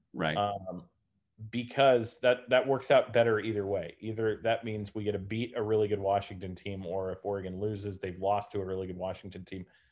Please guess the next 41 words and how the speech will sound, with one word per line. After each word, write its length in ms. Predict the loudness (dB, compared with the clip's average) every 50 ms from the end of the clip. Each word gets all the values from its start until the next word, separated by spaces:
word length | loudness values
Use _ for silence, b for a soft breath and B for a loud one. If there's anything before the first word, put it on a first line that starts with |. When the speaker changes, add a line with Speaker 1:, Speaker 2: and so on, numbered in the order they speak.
| _ _ _ _ _ _ _ _ 0
Speaker 2:
I 60 | 0
would 140 | 2 2 2
take 200 | 0 -2 -2 0
no, 160 | 2 0 0 0 -2
you 160 | -4 -2 0
know, 240 | 2 2 2 0 -2 0
much 260 | 2 2 2 0 0
less 240 | 2 2 2 2 2
delight 320 | -2 2 4 4 4 2
in 100 | 0 -2
beating 240 | -4 -4 -4 -4 -4
a 40 | -6
five 340 | -4 -2 0 0 0 0 -2
and 100 | -4 -10
three 180 | -8 -8 -8
Washington. 520 | -4 -4 -4 -4 -6 -10 -14 -18 -20 -20 -12 -6
Like, 200 | -4 -4 -4 -2 2
I 60 | 2 4
want 340 | 4 4 2 2 2 2
them, 320 | 0 0 2 2 0 -4 -8 -12 _ _ _ _ _ _ _ -14
if 100 | -6 -2
they're 120 | 0 2
Speaker 1:
Right. 80 | 6 6
Speaker 2:
undefeated, 460 | 6 6 4 0 2 2 4 4 6
that 140 | 4 4 4
would 100 | 2 -2
be 100 | -2 -4
perfect, 640 | -6 -6 -2 2 2 2 2 2 -6 -6 -8 -18 -20 _ _ _ _ _
you 140 | -10 -6 -4
know, 240 | -2 -2 -2 -4 -6 -6 -10
as 100 | -6 0
far 240 | 2 4 6 6
Speaker 1:
Yeah. 60 | 4 2
Speaker 2:
as 80 | 0
Oregon 340 | -2 -2 -2 -2 -2 -4 -4
is 120 | -6 -8
concerned. 400 | -8 -12 -12 -8 -8 -8 -8 -8 -14 b b b b b b 2
Speaker 1:
Right. 300 | 4 4 4 4 2 -2
Speaker 2:
And 120 | -4 -10 -10
so, 580 | -4 2 6 8 8 8 8 6 4 2 -2 0 2
um, 560 | 4 4 6 4 4 2 2 0 -2 -6 -10